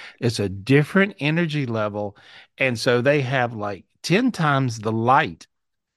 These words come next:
because they appreciate. So here, what does that tell you? Just <laughs> appreciate more. Duh, right? Just appreciate more. And if you guys appreciate more, you'll find it works out easy for you. Who are we talking to?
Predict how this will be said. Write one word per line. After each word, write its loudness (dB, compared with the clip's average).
because -2
they 0
appreciate. -2
So 0
here, 0
what 0
does -2
that -2
tell -4
you? -8
Just -2
<laughs> -2
appreciate 0
more. 0
Duh, 4
right? -2
Just -4
appreciate -4
more. -4
And -6
if -6
you -2
guys -2
appreciate -6
more, -2
you'll -6
find -6
it -12
works -8
out -4
easy -6
for -10
you. -12
Who 4
are 6
we 8
talking 0
to? -6